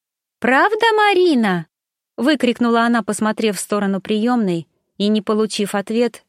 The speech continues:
развела руками. "Не отвечает. Наверное, уже забыла, как подставила меня в ярославском ресторане или занята своими ногтями".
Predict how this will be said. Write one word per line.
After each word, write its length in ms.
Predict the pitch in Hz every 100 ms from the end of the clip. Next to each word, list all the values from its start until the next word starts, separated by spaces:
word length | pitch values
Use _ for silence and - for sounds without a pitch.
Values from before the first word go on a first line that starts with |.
| -
развела 500 | 180 190 190 214 214
руками. 580 | 208 202 190 160 156 - _ _ _ _ _ _ _ -
"Не 240 | 330 320
отвечает. 920 | 320 - 311 - - 220 196 180 - _ _ _ _ _ -
Наверное, 560 | 311 349 427 381 359
уже 220 | 330 320 294
забыла, 480 | 311 269 415 320
как 200 | 294 240
подставила 680 | - - - 349 349 262 240
меня 240 | 240 247 247
в 20 |
ярославском 720 | 240 269 269 294 285 - 262
ресторане 720 | 269 - 285 262 180 170 165 _ _ _ -
или 220 | 453 403
занята 420 | 285 311 311 302
своими 340 | 294 277 269 269
ногтями". 680 | 285 277 - 208 170 160